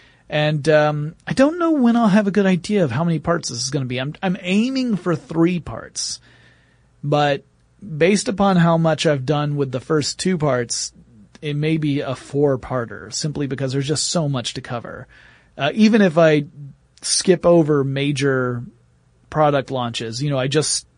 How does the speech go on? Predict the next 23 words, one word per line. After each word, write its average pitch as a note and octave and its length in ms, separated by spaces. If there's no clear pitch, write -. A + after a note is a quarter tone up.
concentrate D#3+ 560
on C#3+ 160
the C3+ 100
first - 680
of C#3+ 480
that D#3 340
particular E3 300
type E3 200
of D3+ 80
product, F3+ 420
it's C#3 160
still F3 460
a C3+ 180
ton E3 320
of C#3+ 80
material. A#2+ 460
Like, A#2 160
here's C3 360
the C3+ 120
first - 540
oled C3+ 540
television, A#2 720
and A2 160